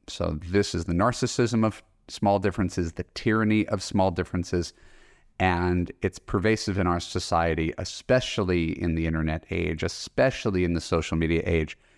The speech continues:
where everybody puts out all of their thoughts and feelings all the time. And then we find things to grab onto that we don't like. So we see this in politics. Hillary versus Bernie people back in two thousand and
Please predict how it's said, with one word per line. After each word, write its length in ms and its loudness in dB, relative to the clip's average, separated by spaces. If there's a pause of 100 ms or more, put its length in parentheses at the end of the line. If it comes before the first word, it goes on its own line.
(140)
where 160 -4
everybody 560 0
puts 320 -4
out 240 0
all 220 2
of 120 -4
their 120 -2
thoughts 380 -2
and 120 -2
feelings 400 -2 (100)
all 260 0
the 120 -8
time. 420 0 (400)
And 120 0
then 100 2
we 100 0
find 320 0
things 240 -2
to 80 -4
grab 240 0
onto 340 -2
that 120 -2
we 80 -2
don't 200 -4
like. 280 -2
So 160 -2
we 120 0
see 200 0
this 180 -2
in 100 0
politics. 600 -2 (840)
Hillary 460 2
versus 320 0
Bernie 360 2
people 300 0
back 260 0
in 100 0
two 160 -2
thousand 380 2
and 200 -2